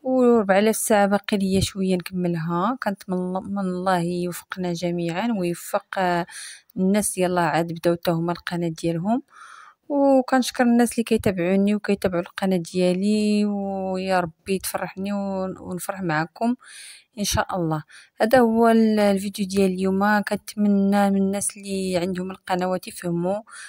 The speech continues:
الطريقة ويفهموا كيفاش، آه، كنعرفوا السوايع ديالنا الحقيقيين، حيت، آه، استوديو تي في ما كتعطيش السوايع الحقيقيين، واخا كنعتمدوا عليها، ولكن ما كتعطيناش السوايع الحقيقيين.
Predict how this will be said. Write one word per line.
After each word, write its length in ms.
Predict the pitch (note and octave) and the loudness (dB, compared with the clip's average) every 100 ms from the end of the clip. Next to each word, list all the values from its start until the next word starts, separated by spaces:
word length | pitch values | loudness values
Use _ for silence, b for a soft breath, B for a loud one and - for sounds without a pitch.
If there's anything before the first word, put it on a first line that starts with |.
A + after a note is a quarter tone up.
| B | B
الطريقة 680 | _ G3+ F#3 F3+ - F#3 G3 | _ 2 2 0 -4 0 0
ويفهموا 600 | G3 F#3 - E3+ F#3 F3+ | 0 -4 -2 -2 -2 -4
كيفاش، 540 | - - G3 - - F#3 | -8 -8 -6 -6 -4 0
آه، 460 | F3+ F3 E3+ E3 - B B B | 2 2 2 0 -4 B B B
كنعرفوا 600 | - F#3+ F3 - G3+ F#3 F3+ | -4 0 0 -2 -4 -2 -2
السوايع 420 | - - G#3 F3 | -4 -4 -2 -2
ديالنا 340 | E3+ F#3 F#3 | -2 -2 -2
الحقيقيين، 880 | F#3 F#3 - F#3 - F3+ F3 G#3 A#3+ B B B B | -2 -4 -6 -12 -8 -6 -4 -2 -4 B B B B
حيت، 300 | - F#3+ - | -10 -10 0
آه، 220 | F#3+ F3+ | 4 4
استوديو 480 | F3+ - A#3 F3 F#3 - | 2 -2 -4 -2 -4 -4
تي 120 | A3 | -6
في 200 | E3+ - | -6 -4
ما 120 | F#3 | -4
كتعطيش 500 | F#3 F#3+ D#3 E3 - | -4 -4 -6 -10 -8
السوايع 340 | - - G#3 F3 | -6 -6 -2 -2
الحقيقيين، 840 | E3+ F#3 - F3+ - F#3 G#3 A#3+ | -2 -8 -8 -10 -8 -8 -2 -2
واخا 360 | G#3+ F#3 - F#3+ | -2 -6 -6 -4
كنعتمدوا 600 | F#3+ E3 - F#3+ F3 F3 | -2 -4 -4 -6 -4 -4
عليها، 420 | E3 E3+ F#3 C#4 B B B B _ | -4 -4 -4 -6 B B B B _
ولكن 300 | F3+ F#3+ G#3 | -4 -2 -2
ما 60 | G3+ | 0
كتعطيناش 600 | G3+ E3+ D#3 F#3+ G#3 A#3 | -2 -4 -6 -4 -2 0
السوايع 360 | - G3+ A3 | -2 0 0
الحقيقيين. 800 | F#3+ F#3 F#3+ - G3 - E3+ E3+ | 0 -4 -6 -6 -10 -6 -4 -4